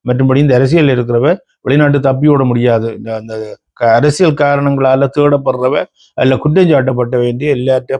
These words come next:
பாஸ்போர்ட்டுகளும் முடக்கப்பட்டு, அஹ், விமான நிலையத்தை, நிலையத்தால வெளியேற்ற முடியாத மாதிரியான நிலையில் தான் இருக்கணும்.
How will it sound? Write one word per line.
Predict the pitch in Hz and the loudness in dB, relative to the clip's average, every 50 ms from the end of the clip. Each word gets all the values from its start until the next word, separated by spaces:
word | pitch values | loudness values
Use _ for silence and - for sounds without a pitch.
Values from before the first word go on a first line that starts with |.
| - - | -4 -2
பாஸ்போர்ட்டுகளும் | 131 127 127 123 - _ 127 117 120 120 120 123 143 156 147 | 0 0 0 -2 -4 _ -8 -8 -4 -2 -2 -2 -2 -2 -2
முடக்கப்பட்டு, | 127 131 127 123 131 123 123 117 117 123 139 156 185 - _ _ - - - - - - - | -4 -4 -4 -4 -4 -4 -2 -4 -4 -2 -2 -2 -2 -4 _ _ -20 -20 -20 -20 -18 -8 -4
அஹ், | 143 117 113 110 104 104 104 113 | -2 0 0 0 0 0 0 0
விமான | 127 143 151 156 151 147 | 2 2 2 2 2 2
நிலையத்தை, | 139 131 123 120 120 117 110 - 127 120 | 2 2 2 2 0 0 -2 -2 -2 -2
நிலையத்தால | 120 110 110 123 131 135 139 147 143 143 139 131 143 165 160 | -2 -2 -2 -2 0 0 2 2 0 0 0 0 0 2 2
வெளியேற்ற | 139 143 151 156 151 147 139 143 - 127 | 2 2 2 2 2 2 0 0 -2 -4
முடியாத | 120 120 120 117 113 113 113 113 110 | -4 -4 -2 -2 -2 -2 -2 -4 -4
மாதிரியான | 117 123 120 120 120 120 120 113 110 110 | -4 -4 -4 -4 -4 -4 -4 -6 -6 -8
நிலையில் | 113 123 123 123 120 123 117 120 | -10 -6 -2 -2 -2 -2 -2 -2
தான் | 135 139 143 | -2 -2 -2
இருக்கணும். | 123 117 110 101 - 101 95 - | -2 -4 -6 -6 -10 -14 -18 -20